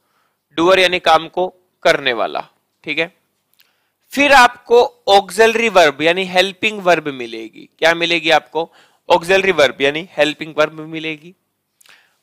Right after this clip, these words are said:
उसके बाद में आपको main verb मिलेगी। उसके बाद में आपको main verb यानी मुख्य क्रिया मिलेगी। और उसके बाद में आपको कोई noun या pronoun मिलेगा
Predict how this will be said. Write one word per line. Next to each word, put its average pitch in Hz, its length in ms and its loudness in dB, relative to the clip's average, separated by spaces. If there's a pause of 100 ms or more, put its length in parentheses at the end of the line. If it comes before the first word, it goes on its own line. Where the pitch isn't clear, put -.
उसके 285 440 2
बाद 220 320 4
में 220 160 0
आपको 214 500 2
main 214 540 0
verb 185 440 2
मिलेगी। 120 720 -10
उसके - 260 -4
बाद 190 160 6
में 190 80 4
आपको 185 220 -2
main 185 320 -2
verb 156 220 0
यानी 160 160 0
मुख्य 170 320 -8
क्रिया 175 260 -2
मिलेगी। 170 480 -10 (880)
और 202 180 4
उसके 269 480 0
बाद 214 360 6
में 214 220 0
आपको 190 480 2
कोई 196 320 0
noun 190 500 2
या 185 200 2
pronoun 175 520 0
मिलेगा 139 680 -2